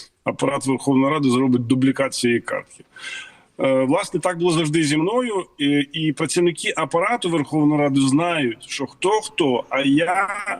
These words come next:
категорично забороняю їм видавати мою картку іншим моїм колегам з моєї, наприклад, депутатської групи, як іноді роблять, е, представники великих фракцій чи депутатських груп.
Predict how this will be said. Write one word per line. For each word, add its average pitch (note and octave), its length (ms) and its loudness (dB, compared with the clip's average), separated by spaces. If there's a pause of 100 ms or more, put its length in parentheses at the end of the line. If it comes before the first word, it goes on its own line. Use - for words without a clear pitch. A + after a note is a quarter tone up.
(580)
категорично D#3+ 880 0
забороняю C3+ 760 2
їм C4 240 -2
видавати C#3+ 540 0
мою B2+ 220 2
картку - 580 -4 (300)
іншим D#3 400 2
моїм B2 240 4
колегам C#3+ 460 0
з A2+ 80 -2
моєї, C3 300 2
наприклад, B2 460 -4
депутатської C3 600 -2
групи, G#3 320 0
як E3 200 0 (100)
іноді E3+ 520 0 (300)
роблять, D#3 560 0 (320)
е, B2 560 -2 (140)
представники C3 720 0
великих B2+ 400 0
фракцій C#3+ 420 -4
чи A#2+ 160 -4
депутатських A#2 680 -2
груп. F#2 120 -18